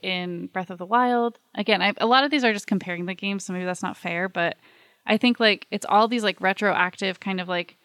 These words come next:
if you didn't take, get any tears, which you don't have to, to play the game, like, you don't have to do that quest, technically, you would literally not know the story.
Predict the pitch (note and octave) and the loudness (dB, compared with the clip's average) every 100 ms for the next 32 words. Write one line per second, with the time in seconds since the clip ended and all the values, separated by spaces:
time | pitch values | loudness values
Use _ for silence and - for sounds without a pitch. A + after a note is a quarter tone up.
0 | _ _ - G#3 G#3+ C4 C4 C4 A3+ - | _ _ -4 -4 0 2 2 0 -4 -2
1 | B3 C4 - A#3 G#3+ - G#3 G3+ G3 - | 0 0 0 -2 0 2 0 0 -4 -2
2 | B3+ G#3 F#3+ G3+ G#3+ C4+ F#3+ - G#3+ - | 0 0 0 -6 0 0 0 -4 -4 -6
3 | - - F3+ - - G3 F3 F#3+ D#3+ E3 | -12 -16 -16 -14 -6 -4 0 -2 -2 -4
4 | G#3+ G#3+ - G3 - F#3 F#3 E3+ - F#3+ | -4 -6 -2 -4 -4 -8 -8 -8 -6 -6
5 | - F3 - - F#3 F3 E3 - F3+ - | -6 -8 -18 -12 -12 -10 -12 -10 -12 -12
6 | _ _ _ _ _ _ _ - G#3+ C#4+ | _ _ _ _ _ _ _ -6 0 4
7 | E4+ C4+ C#4+ E4+ D#4+ D#4 D#4 C#4 B3+ A#3 | 4 2 0 0 2 0 2 2 2 0
8 | A3+ G#3+ G3+ - G#3+ F#3+ - - | -2 -6 -8 -6 -8 -8 -12 -18